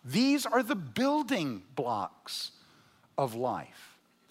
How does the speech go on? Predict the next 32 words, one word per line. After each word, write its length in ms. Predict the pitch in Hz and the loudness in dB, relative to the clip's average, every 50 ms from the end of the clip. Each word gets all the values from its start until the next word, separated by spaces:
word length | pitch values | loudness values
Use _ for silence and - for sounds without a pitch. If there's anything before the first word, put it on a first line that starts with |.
| - - - - - | -20 -20 -20 -4 0
And 100 | - 202 | 2 4
so 180 | - - 240 220 | 8 8 8 8
if 220 | 202 240 190 135 | 6 4 2 2
you 280 | 151 170 254 311 330 311 | 2 2 4 4 2 2
don't 440 | 277 220 277 269 277 285 294 220 180 | 4 4 6 6 6 6 4 2 4
believe 680 | 185 190 180 170 170 190 247 269 262 233 180 147 131 | 6 6 6 6 4 4 2 0 0 -2 -2 -2 -4
the 100 | 143 156 | -4 -4
same 400 | - - - 208 220 233 233 214 | -4 -2 -2 -2 -2 -2 -4 -6
things 520 | - - 220 240 233 208 156 143 143 - - - | -4 -4 -4 -4 -2 -2 -2 -4 -4 -4 -2 0
about 400 | 170 151 180 175 165 143 151 135 | 4 8 8 8 8 6 2 -2
these 320 | 180 226 240 240 - - | -2 -2 -2 -2 -4 -6
three 320 | - 165 175 196 226 247 | -4 -4 -2 -2 -2 -2
basic 540 | 220 170 196 190 202 208 - - 190 170 - | -2 0 0 0 0 -2 -2 -4 -4 -2 -2
issues 680 | 165 185 185 - - 214 220 240 262 262 240 - - - _ _ _ _ _ _ - | -2 -2 -2 -4 -6 -6 -6 -6 -6 -8 -10 -12 -14 -16 _ _ _ _ _ _ -2
and 320 | 185 190 220 247 254 240 | 0 0 2 0 0 -2
behave 420 | 202 196 170 151 156 160 170 185 170 | -4 -2 0 0 0 0 0 -2 0
like 300 | 185 190 196 208 196 - | 0 0 0 -2 -4 -6
it, 200 | 240 240 - - _ _ _ _ _ _ _ _ _ _ _ _ _ _ - | -6 -6 -8 -10 _ _ _ _ _ _ _ _ _ _ _ _ _ _ -4
then 120 | 147 151 | -2 -2
you 140 | 156 185 196 | -2 -4 -2
don't 340 | 165 226 233 240 233 - - | -2 -2 -2 -2 -4 -8 -8
share 600 | - - - 254 254 226 - 90 80 80 87 101 _ _ _ _ _ _ _ _ _ _ _ _ _ _ _ _ - | -8 -6 -6 -6 -6 -6 -6 -6 -8 -10 -14 -18 _ _ _ _ _ _ _ _ _ _ _ _ _ _ _ _ -6
a 80 | 147 139 | -6 -4
basic 640 | 117 110 165 180 190 175 - - - 95 82 104 - - - _ _ _ _ _ _ _ _ | -2 -4 -4 -4 -4 -6 -8 -8 -8 -8 -10 -12 -16 -20 -20 _ _ _ _ _ _ _ _
life 300 | - 120 120 117 - - | -4 -4 -4 -4 -6 -6
purpose. 540 | - 156 143 - - - - - - - - - _ _ _ _ _ _ _ _ _ _ _ _ _ _ _ _ _ _ _ _ _ _ _ _ | -4 -4 -4 -4 -8 -14 -20 -18 -18 -18 -20 -20 _ _ _ _ _ _ _ _ _ _ _ _ _ _ _ _ _ _ _ _ _ _ _ _
And 80 | 127 131 | -4 -2
let 80 | 170 | -2
me 60 | 220 | -2
just 240 | 233 247 262 - - | -2 -2 -4 -4 -4
tell 200 | - 233 226 220 | -6 -6 -6 -6
you, 80 | 196 | -10